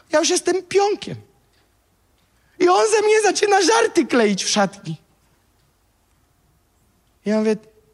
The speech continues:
„Człowieku, trzy miesiące temu ja ci mówiłem: 'Przynieś piłki', i ty przynosiłeś piłki. A ty dzisiaj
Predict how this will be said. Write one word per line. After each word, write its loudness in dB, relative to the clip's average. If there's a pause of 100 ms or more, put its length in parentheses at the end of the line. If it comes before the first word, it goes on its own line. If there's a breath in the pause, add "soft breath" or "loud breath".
(140)
„Człowieku, -4 (1160)
trzy -2
miesiące -2
temu -2 (1300)
ja 0
ci -2
mówiłem: 0
'Przynieś -2
piłki', -2
i 0
ty -4
przynosiłeś -2
piłki. -4 (2250)
A 2
ty -2
dzisiaj -2